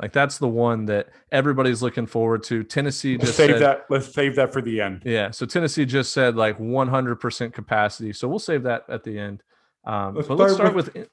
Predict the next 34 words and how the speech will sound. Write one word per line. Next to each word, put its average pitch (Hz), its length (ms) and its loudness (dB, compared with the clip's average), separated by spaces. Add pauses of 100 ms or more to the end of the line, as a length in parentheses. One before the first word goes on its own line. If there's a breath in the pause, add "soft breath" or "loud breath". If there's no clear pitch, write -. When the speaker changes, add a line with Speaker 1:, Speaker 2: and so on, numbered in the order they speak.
Speaker 1:
let's 160 100 -2
start 226 180 2
with 202 120 0
Indiana 170 460 0
and 127 100 0
Michigan. 117 480 -4 (340 soft breath)
Um, 110 280 2
that's 143 220 0
a 269 60 -2
series 156 540 -4
that, 120 320 2 (1120)
or 143 160 2
how - 140 -2
do 294 60 0
you 294 60 2
wanna 143 180 2
do 98 180 -6
this? 110 200 -6
Do - 80 -10
you 208 80 -4
wanna, 247 200 0 (1000)
do 135 80 -4
you 170 60 2
wanna 208 140 4
do, 190 240 -2
let's 175 160 -2
do, - 100 -4
all 156 80 4
right, 117 120 4
let's 143 120 -4
do 196 80 -2
it 143 60 0
this 117 160 -6
way. - 80 -8